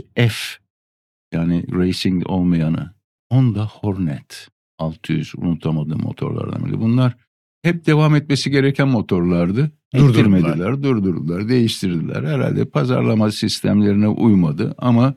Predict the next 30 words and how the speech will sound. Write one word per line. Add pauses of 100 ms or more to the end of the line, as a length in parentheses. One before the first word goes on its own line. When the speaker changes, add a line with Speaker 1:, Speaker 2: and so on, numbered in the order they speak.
(200)
Speaker 1:
olağanüstü
motorlardı. (320)
Speaker 2:
Dokuz
yüz
ile
ilgili
ne
düşünüyorsun
şu
an? (380)
Ne
kadar
oldu
alalı? (240)
Speaker 1:
Nisan'da
aldım. (1120)
E,
demek
ki
işte
dört, (100)
onuncu
ay,
altı
ay
oldu. (240)
Speaker 2:
Altı
ay
senin
için